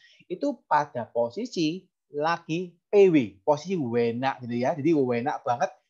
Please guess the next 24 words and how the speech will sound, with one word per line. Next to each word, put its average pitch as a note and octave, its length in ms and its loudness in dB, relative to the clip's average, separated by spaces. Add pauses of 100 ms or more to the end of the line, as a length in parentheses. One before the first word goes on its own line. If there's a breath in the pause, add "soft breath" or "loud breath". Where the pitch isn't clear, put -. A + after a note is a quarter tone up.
(140)
sehingga E3 320 0
mereka F#3 560 -2
melakukan F3 560 -4
fraud F3 240 0
ini A#3+ 80 -8
dengan B2+ 280 -8
sangat-sangat E3+ 760 -8
mudah, E3+ 320 -4
Pak G2+ 160 -8
Ibu. - 140 -20 (580)
Ya. F3+ 320 0 (560)
Yang G#3+ 240 0
berikutnya G3+ 400 0
lagi B3+ 400 0
ada G#3 400 -2
namanya E3+ 480 -6
motivasi. G3+ 960 -8 (640)
Ya, E3 160 0
jadi E3+ 280 0
ada C3 120 -4
namanya C#3+ 560 -6
kebutuhan G#3 880 -2
yang G#3 160 -6
mendesak. G3 560 -8